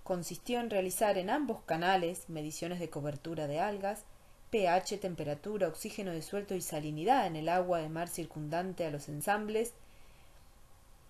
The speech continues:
tanto en otoño como en primavera, a distintas radiaciones solares y en marea alta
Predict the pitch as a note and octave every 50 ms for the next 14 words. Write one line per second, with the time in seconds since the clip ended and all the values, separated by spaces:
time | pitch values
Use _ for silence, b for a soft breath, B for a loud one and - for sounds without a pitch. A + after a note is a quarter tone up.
0 | - - - F3 F3 D#3+ D#3 D#3 E3 D#3+ - - A#3 B3+ C4 C4 C4 A#3+ A#3 F#3
1 | F3 E3+ E3 D#3+ E3+ E3+ F3+ G3 A3 C4 C#4 C4 B3 B3 B3+ B3+ - A3 G#3+ G3+
2 | G#3 G#3 - G#3 G3 F3 - D#3 D#3 D#3 D3+ D3+ D3+ D#3 - - G3 G3+ G#3+ G#3
3 | - B3 B3 A#3+ A#3 A3 G#3 G#3 G#3 G#3 - - - B3+ C4 B3+ A#3+ A3+ G#3 G3+
4 | G3+ F#3+ F3+ F3 F3+ F3+ - - G3 F#3+